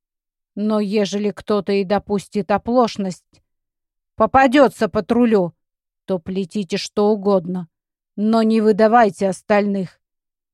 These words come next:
Ну да будет с нами удача. Помните, наша цель — западный флигель, где старые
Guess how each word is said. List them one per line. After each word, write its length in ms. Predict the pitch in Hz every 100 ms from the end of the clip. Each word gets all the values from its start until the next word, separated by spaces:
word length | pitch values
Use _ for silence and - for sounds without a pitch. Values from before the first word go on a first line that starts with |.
| _ _ _ _
Ну 260 | 190 190 185
да 220 | 175 190
будет 360 | 180 208 196 -
с 120 | -
нами 320 | 202 196 196
удача. 640 | 196 185 233 208 - 175 147 _ _ _ _ _ _ _
Помните, 800 | - 240 226 208 185 165 185 180 165 _ _ _ _
наша 640 | 196 208 208 208 - 214 208
цель — 480 | - - 233 214 190
западный 800 | 180 190 214 208 214 185 220
флигель, 640 | 214 - 262 233 180 180 180
где 240 | 170 202
старые 580 | - - 214 208 214 214